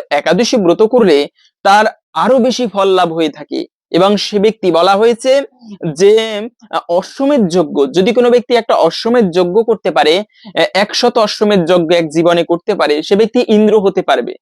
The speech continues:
আপনিও ইন্দ্র হতে পারবেন যদি একশত অশ্বমেধ যজ্ঞ কোনো ব্যক্তি করতে পারে। তো এই অশ্বমেধ যজ্ঞ অপেক্ষা রাষ্ট্রীয় যজ্ঞ শ্রেষ্ঠ।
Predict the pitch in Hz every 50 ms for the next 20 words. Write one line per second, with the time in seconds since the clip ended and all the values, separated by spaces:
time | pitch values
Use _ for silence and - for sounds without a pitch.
0 | _ - 175 180 - - 240 254 254 247 240 233 220 208 214 190 202 196 190 160
1 | 160 143 135 147 160 170 170 160 165 226 208 202 165 165 185 - _ _ _ _
2 | _ _ - 180 196 - - - 269 254 254 247 202 190 - - - 208 196 196
3 | 185 160 160 185 175 170 214 214 - 190 175 165 170 165 170 - 190 - 247 254
4 | 233 - 202 - - - - - - _ _ _ _ _ - - 220 185 _ -
5 | 233 262 240 160 170 - - - - 254 269 277 233 208 196 240 226 202 190 196
6 | 196 214 190 214 196 - - - - 160 160 165 180 - _ _ _ _ - 156
7 | 175 170 180 196 - - - 254 262 254 202 202 190 170 147 151 165 160 - 156
8 | 156 - - - -